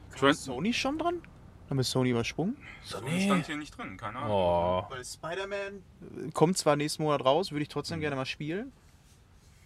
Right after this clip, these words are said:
Speaker 2: Äh, was haben die denn noch?
Speaker 3: Ja.
Speaker 2: Ja, hier,
Speaker 3: Und, und damit,
Speaker 2: ähm,
Speaker 3: und damit
Speaker 2: Dings.
Speaker 3: haben wir unsere Re-, Recherche auch beendet. Äh, Manuel hat eine lange, langweilige Liste
Speaker 1: <laughs>
Speaker 3: vorgelesen,
Speaker 1: Nee, hier sind
Speaker 3: bei
Speaker 1: ja
Speaker 3: der,
Speaker 1: noch, hier sind ja noch ein paar Titel.
Speaker 3: <laughs> bei der
Speaker 1: Die
Speaker 3: Sony fehlt.
Speaker 2: Aber weil,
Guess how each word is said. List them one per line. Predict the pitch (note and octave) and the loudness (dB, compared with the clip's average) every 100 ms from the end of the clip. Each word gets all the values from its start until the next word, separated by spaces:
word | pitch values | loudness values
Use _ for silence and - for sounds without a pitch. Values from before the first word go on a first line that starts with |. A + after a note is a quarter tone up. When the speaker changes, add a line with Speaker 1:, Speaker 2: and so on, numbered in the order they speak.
| - | -10
Speaker 2:
Äh, | - C#3+ C3+ | -4 -4 -4
was | C3+ | -6
haben | C#3 | -6
die | B2 | -4
denn | B2+ | -2
noch? | A3+ - - - | -4 -8 -20 -16
Speaker 3:
Ja. | - - - - - | -14 -14 -16 -14 -6
Speaker 2:
Ja, | B3 A3+ | -4 0
hier, | F3 A#3 C3+ | 4 6 6
Speaker 3:
Und, | C#3 | 4
und | C#3 | 8
damit, | D3+ E3+ D#3 | 8 8 6
Speaker 2:
ähm, | |
Speaker 3:
und | C#3+ | 6
damit | C#3+ D#3+ C#3+ | 8 8 6
Speaker 2:
Dings. | |
Speaker 3:
haben | D3 | 6
wir | D3+ | 8
unsere | D3 C#3 | 6 6
Re-, | C3+ B2 C3 | 6 4 4
Recherche | C3+ C#3 D3 D3 C3 | 6 10 8 8 4
auch | - | 4
beendet. | A#2+ C3 D#3+ D#3+ - C#3+ | 2 2 2 0 -2 -4
Äh, | C#3+ C3 | 0 4
Manuel | C3 D3 D3+ | 6 6 6
hat | D3 D3 | 4 4
eine | C#3 B2+ | 2 6
lange, | B2 D3+ D3+ C#3+ | 6 6 4 4
langweilige | B2+ C3 C#3+ B2+ B2 | 6 6 8 6 6
Liste | A#2+ D3 E3 D#3+ D#3 D3+ - | 6 6 4 6 6 6 2
Speaker 1:
<laughs> | |
Speaker 3:
vorgelesen, | - D3+ D3+ C3+ | 6 8 8 8
Speaker 1:
Nee, | C#3 D3+ | 10 10
hier | D#3 | 8
sind | G3 | 8
Speaker 3:
bei | C3 | 10
Speaker 1:
ja | |
Speaker 3:
der, | C#3+ C#3+ | 12 10
Speaker 1:
noch, | C3+ | 10
hier | B2+ | 4
sind | A3+ | 2
ja | |
noch | F#3+ | 2
ein | A2 | 2
paar | A2+ - | 0 6
Titel. | F#3+ F#3+ F#3 | 6 8 6
Speaker 3:
<laughs> | |
bei | D3+ F3 F3+ | 10 12 12
der | E3+ F3+ E3+ | 10 10 10
Speaker 1:
Die | C#3+ | 8
Speaker 3:
Sony | D3+ F#3 D#3+ | 8 8 6
fehlt. | - B2+ C3 D3+ | 2 4 4 6
Speaker 2:
Aber | E3+ F#3 | 8 10
weil, | F#3+ | 8